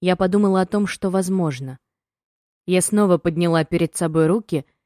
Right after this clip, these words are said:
и увидела, какие они сильные, способные к свершениям.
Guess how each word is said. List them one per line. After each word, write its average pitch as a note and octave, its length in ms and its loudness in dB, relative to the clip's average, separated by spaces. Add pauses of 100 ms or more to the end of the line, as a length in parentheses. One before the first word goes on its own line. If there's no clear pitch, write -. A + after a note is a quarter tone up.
(180)
и F3 100 2
увидела, F#3 480 2
какие F3+ 480 0
они E3 240 0
сильные, D#3+ 580 0
способные F3 680 -2
к - 60 -14
свершениям. D#3 800 -4